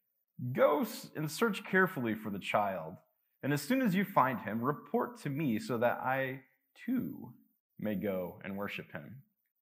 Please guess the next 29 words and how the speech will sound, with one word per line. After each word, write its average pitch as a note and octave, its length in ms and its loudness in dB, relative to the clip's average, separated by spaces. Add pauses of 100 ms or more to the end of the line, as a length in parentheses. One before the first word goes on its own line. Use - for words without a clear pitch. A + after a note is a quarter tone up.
(220)
Feels A#2+ 180 0
like A2 140 6
music A2 340 4
should - 200 -2
kick G#2+ 180 -2
in G2+ 140 -2
there G2 160 -4
and F#2 80 -8
go, F#2 140 -4
"Bum, A2+ 360 4
bum, G2 300 0
bum." F2+ 760 -4 (560)
The C3 80 4
story D3 280 12
continues A2 580 2
in G#2 80 0
verse G2+ 240 0
nine. A2+ 240 2
"After D#3+ 300 12
they E3 180 8
had D#3+ 300 10 (240)
heard E3+ 280 8
the F3 80 4
king, D#3+ 360 -2
they D3+ 100 4
went E3 220 4
on E3+ 160 6
their E3 120 4
way, A#2+ 400 4